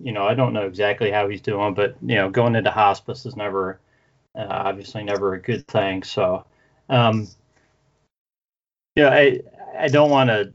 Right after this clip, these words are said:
like, be too down on this. Um, you know, he's been fighting this for a long time. So, um, Jeff, I thought maybe just start with you and just kinda, you know, what, what do you think about when you think about Marty Schottenheimer and, you know, and him as a coach and what he did with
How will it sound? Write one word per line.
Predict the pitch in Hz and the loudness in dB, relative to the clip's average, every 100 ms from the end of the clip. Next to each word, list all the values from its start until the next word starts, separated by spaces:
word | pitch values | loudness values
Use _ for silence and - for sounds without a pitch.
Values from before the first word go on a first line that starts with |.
| - | -6
like, | 120 117 117 | -2 -2 -2
be | 131 117 | -4 -4
too | - 180 156 | -4 -4 -2
down | 127 120 127 | 2 2 4
on | 127 127 | 4 2
this. | 123 123 120 - - 127 | 2 0 -2 -14 -14 -10
Um, | 110 104 101 98 104 | -6 -4 -6 -8 -10
you | 117 | -6
know, | 110 | -4
he's | 113 123 | -4 -2
been | 127 107 | -2 0
fighting | 123 113 | -2 -2
this | 117 107 | -6 -8
for | - 107 | -6 -6
a | 104 | -2
long | 107 101 | -2 -2
time. | - 117 110 101 95 | -4 -2 -2 -4 -6
So, | - 101 101 - _ _ - | -4 -2 -2 -8 _ _ -4
um, | 117 107 98 95 _ _ _ _ _ _ _ _ _ _ _ - _ _ | 2 2 2 -8 _ _ _ _ _ _ _ _ _ _ _ -20 _ _
Jeff, | 127 131 139 - | 0 2 2 2
I | 127 | 0
thought | 147 147 | 2 2
maybe | 151 131 | 4 2
just | 127 123 | 2 -4
start | - 131 123 | 0 2 2
with | 110 | -4
you | 117 | -6
and | 120 | -6
just | 127 131 | -6 -2
kinda, | 196 156 110 - _ _ 135 | 0 2 0 -4 _ _ -12
you | - | -2
know, | 131 131 | 2 4
what, | 202 - | 2 2
what | 214 | 0
do | 269 | 2
you | 262 | 0
think | - 160 | 0 0
about | 127 123 113 | 2 0 0
when | 117 | -6
you | |
think | 107 131 123 | -4 -4 -4
about | 113 107 | -2 -2
Marty | 107 107 98 | 0 -4 -4
Schottenheimer | - 117 101 104 104 101 95 98 | -4 -4 -2 -6 -10 -8 -8 -8
and, | 101 127 | -10 -10
you | 139 | -6
know, | 117 107 | -2 -2
and | 107 117 | -2 -2
him | 151 139 | 0 0
as | 127 | -2
a | |
coach | 104 - 139 117 - | -4 2 4 4 -2
and | 113 113 | -8 -2
what | 120 | -2
he | 120 | -2
did | 123 120 110 | 0 0 0
with | 104 | -6